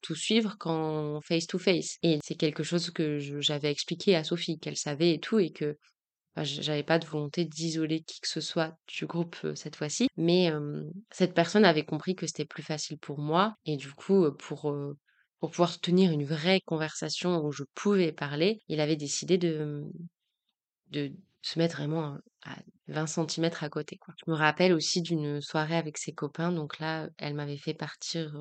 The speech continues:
on part en week-end avec ses copains. On est en soirée et tout, petite soirée, toujours, on est six, sept, dans un petit logement, euh, et on fait un jeu. On m'explique le jeu, et, euh, donc on me l'explique, euh, en anglais, évidemment. Là, euh, ce genre de petite soirée, tout le monde se met un petit peu à parler en anglais quand même pour que je puisse comprendre.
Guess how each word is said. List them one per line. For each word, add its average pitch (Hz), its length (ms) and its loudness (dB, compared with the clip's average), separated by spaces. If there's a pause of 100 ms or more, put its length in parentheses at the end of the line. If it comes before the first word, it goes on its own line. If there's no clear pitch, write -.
on 147 60 -16
part 160 160 0
en 151 80 -2
week-end 165 380 -4
avec 156 160 -6
ses - 100 -14
copains. - 320 -8
On 151 140 0
est 156 40 2
en 156 120 2
soirée 160 480 2
et 170 80 0
tout, 190 380 4
petite 170 360 -2
soirée, 165 320 2
toujours, 151 340 -6
on 147 80 -4
est 139 100 -8
six, - 260 -4
sept, 165 420 -4
dans 151 220 -4
un 147 100 -4
petit - 220 -8
logement, 151 520 0
euh, 151 60 -2 (200)
et 165 100 6
on 156 140 6
fait 190 160 4
un 170 140 8
jeu. 147 220 -4 (400)
On 170 100 4
m'explique 190 500 6
le 175 100 6
jeu, 170 300 4 (100)
et, 156 240 -2
euh, 151 80 -4
donc 147 220 -4
on 156 40 -2
me 151 60 0
l'explique, 165 440 -4
euh, 151 120 -2
en 147 140 0
anglais, 160 320 2
évidemment. 165 480 0
Là, 156 380 4
euh, 147 100 -2
ce - 180 -8
genre 156 240 0
de 156 120 -6
petite 151 200 -10
soirée, 160 260 0
tout 165 160 -6
le 160 40 0
monde 165 100 0
se 165 100 -12
met 156 80 -2
un 147 80 -2
petit - 140 -8
peu 165 140 0
à 160 80 0
parler 151 240 -2
en 147 100 -4
anglais 156 240 -2
quand 165 140 -6
même 160 140 0
pour - 120 -14
que - 120 -14
je 151 40 -14
puisse - 160 -16
comprendre. 175 540 -2